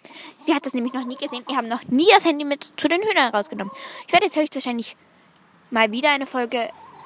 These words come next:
einfach im Hühnergehege drin machen. Wo ich schon über Harry Potter rede, aber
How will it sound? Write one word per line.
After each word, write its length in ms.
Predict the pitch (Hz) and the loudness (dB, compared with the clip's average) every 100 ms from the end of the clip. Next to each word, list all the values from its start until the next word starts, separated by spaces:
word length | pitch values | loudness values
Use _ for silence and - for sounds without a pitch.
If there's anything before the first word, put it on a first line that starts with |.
| - | 2
einfach 300 | 240 233 240 | 2 2 -2
im 120 | 247 | -2
Hühnergehege 840 | 240 311 320 320 320 320 320 339 | 4 4 4 -4 -2 0 0 0
drin 220 | 330 349 359 | -4 -4 -2
machen. 180 | 381 523 - - - - _ _ _ _ - 220 - - - - 480 605 659 740 807 1077 | -4 -6 -16 -20 -20 -20 _ _ _ _ -20 -20 -20 -20 -20 -18 -18 -16 -16 -16 -16 -4
Wo 60 | 262 | -2
ich 60 | |
schon 140 | 269 269 | -2 -4
über 180 | 254 | -2
Harry 200 | 247 220 | 0 0
Potter 240 | 214 240 254 | -4 -6 -4
rede, 180 | 247 240 | -4 -4
aber 240 | 226 220 | -6 -8